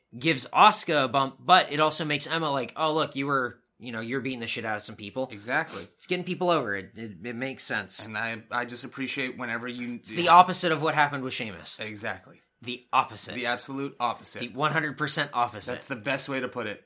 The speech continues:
Speaker 1: Yep. There you go. Uh, Corbin promo. Uh, he's, he's in a nighttime room and he's very upset and he challenges Apollo Crews to a match.
Speaker 2: That would be interesting.
Speaker 1: I think it's gonna be a great match.
Speaker 2: Yeah.
Speaker 1: Um,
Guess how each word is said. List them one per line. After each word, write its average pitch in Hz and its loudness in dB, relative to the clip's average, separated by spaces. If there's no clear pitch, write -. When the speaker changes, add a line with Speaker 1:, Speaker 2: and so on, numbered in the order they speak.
Speaker 1:
Yep. 156 0
There 175 4
you 196 6
go. 160 6
Uh, 165 10
Corbin 302 6
promo. 202 8
Uh, 160 0
he's, 196 2
he's 202 0
in 226 4
a 190 6
nighttime 180 4
room 160 4
and 143 -4
he's 151 -2
very 139 4
upset 131 2
and 123 -10
he 135 -6
challenges 131 2
Apollo 131 0
Crews 113 -4
to 104 -6
a 95 -8
match. 90 -4
Speaker 2:
That 214 -6
would 349 -4
be 120 -4
interesting. 127 -10
Speaker 1:
I 110 -16
think 120 -8
it's 110 -6
gonna 104 -8
be 95 -4
a 92 -6
great 147 -8
match. 147 -10
Speaker 2:
Yeah. 85 -10
Speaker 1:
Um, 85 -16